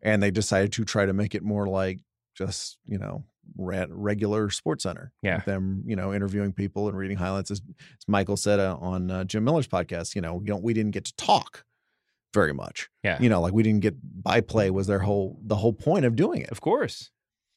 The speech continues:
Speaker 1: It's funny. To me, it's always, I think of that as just, like, a failure production. There wasn't a producer who came in who could say, "I really like you guys.
Speaker 2: Yes.
Speaker 1: I really treasure you. I'm gonna figure out how to make this, how to make what you're so good at work within this frame."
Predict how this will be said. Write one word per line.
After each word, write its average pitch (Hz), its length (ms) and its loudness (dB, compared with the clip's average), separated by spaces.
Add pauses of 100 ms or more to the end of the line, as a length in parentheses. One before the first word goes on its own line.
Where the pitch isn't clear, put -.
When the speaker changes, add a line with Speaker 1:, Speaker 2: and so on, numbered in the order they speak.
Speaker 1:
It's 135 140 4
funny. 147 280 4
To 151 140 -2
me, 147 100 2
it's 131 120 2
always, 120 280 6
I 127 80 6
think 135 180 2
of 117 60 4
that 113 120 6
as 101 100 0
just, 104 120 -4
like, 98 120 0
a 175 40 -6
failure 107 300 2
production. 87 500 -4
There 95 100 -6
wasn't 107 340 2
a 95 200 -6 (340)
producer 98 840 0 (320)
who 110 100 -4
came 110 420 0
in 98 260 0
who 104 160 -2
could 98 180 -6
say, 95 360 -4 (320)
"I 104 60 -2
really 113 420 4
like 98 260 -4
you 92 80 -10
guys. 82 400 -12
Speaker 2:
Yes. 113 460 4
Speaker 1:
I - 20 4
really 123 280 4
treasure 113 320 2
you. 101 280 -4 (240)
I'm 131 180 6
gonna 147 140 6
figure 123 220 2
out 104 60 4
how 113 160 0
to 113 80 2
make 107 280 0
this, 101 320 -4 (220)
how 113 100 0
to 117 80 4
make 110 280 2
what 113 260 0
you're 127 260 2
so 123 220 2
good 110 200 2
at 98 160 0
work 107 260 -2
within 101 280 -4
this 95 160 -6
frame." 85 420 -10